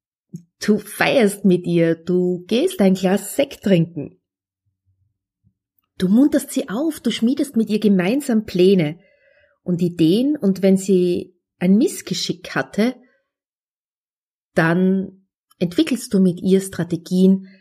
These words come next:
wie sie dieses Missgeschick wieder aus der Welt schaffen kann.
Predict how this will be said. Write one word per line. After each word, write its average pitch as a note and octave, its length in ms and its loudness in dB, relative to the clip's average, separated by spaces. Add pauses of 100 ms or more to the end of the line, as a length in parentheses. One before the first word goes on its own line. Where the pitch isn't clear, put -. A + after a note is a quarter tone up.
(260)
wie E3+ 160 -2
sie - 360 -10
dieses A#3+ 400 0
Missgeschick F3+ 640 -2
wieder E3+ 240 0
aus D3 120 -10
der D#3 120 -4
Welt D#3 240 -4
schaffen D#3 320 -10
kann. - 260 -12